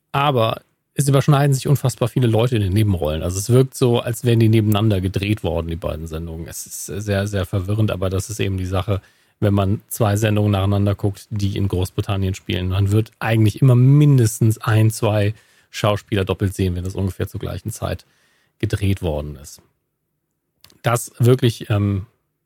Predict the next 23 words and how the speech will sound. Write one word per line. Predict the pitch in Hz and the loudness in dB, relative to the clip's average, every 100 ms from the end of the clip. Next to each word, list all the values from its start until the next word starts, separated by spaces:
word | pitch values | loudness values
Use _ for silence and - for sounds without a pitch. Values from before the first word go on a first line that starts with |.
| _ _ | _ _
intensive | 131 120 110 147 151 | 0 2 2 4 4
Empfehlung | 127 - 123 117 107 | 2 2 2 2 2
meinerseits, | 101 101 95 90 92 | 2 0 0 -2 -4
weil | 82 | -8
ich | 85 | -8
das | - | -10
beides | - 82 87 - | -10 -8 -6 -10
komplett | - 107 - 92 - | -12 -14 -12 -12 -10
durchgeguckt | 107 123 127 - 92 | 2 2 2 -4 -6
habe. | 90 87 | -4 -2
Auf | 98 113 | -2 2
Disney | 127 131 | 2 2
Plus | 131 147 | 2 0
läuft | 131 127 | 0 0
natürlich | 117 120 - | -2 -2 -2
gerade | 107 104 95 | -4 -4 -2
Loki. | 95 104 175 180 156 202 - _ _ _ _ _ _ _ - | 0 2 2 0 0 -2 -2 _ _ _ _ _ _ _ -4
Jetzt | 110 107 - - | -2 -2 -10 -4
jeden | 104 117 107 104 117 | 0 4 4 6 4
Mittwoch. | 156 - 139 - | 4 2 -2 -2
Zwei | - 113 | -4 -2
Folgen | 110 113 110 110 | -2 0 0 2
sind | 104 101 107 110 - | 0 0 -2 -2 -8